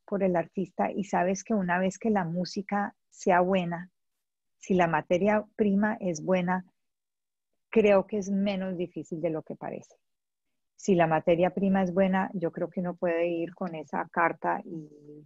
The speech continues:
aún poner la música en Spotify, encontrar la manera de promocionarla, hablar con todos estos servicios. Eh, creo que lo único que se necesita es organización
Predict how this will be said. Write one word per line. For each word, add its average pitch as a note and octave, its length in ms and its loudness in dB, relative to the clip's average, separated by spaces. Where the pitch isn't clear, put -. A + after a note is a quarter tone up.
aún D#3+ 720 -6
poner E3 340 2
la F3+ 180 6
música F3+ 420 -2
en E3 80 -4
Spotify, E3 800 -2
encontrar D#3 580 -2
la E3+ 120 2
manera D#3 440 -2
de D#3 60 -2
promocionarla, D3 920 -6
hablar E3 600 4
con F3+ 280 -6
todos E3+ 400 -2
estos F#3 280 -10
servicios. D#3+ 720 -6
Eh, D3 420 -2
creo E3+ 220 2
que G3+ 120 2
lo G3 140 4
único E3+ 280 -4
que G3+ 120 -2
se G3+ 120 -6
necesita D#3 640 -4
es E3+ 140 -4
organización F3 1000 -4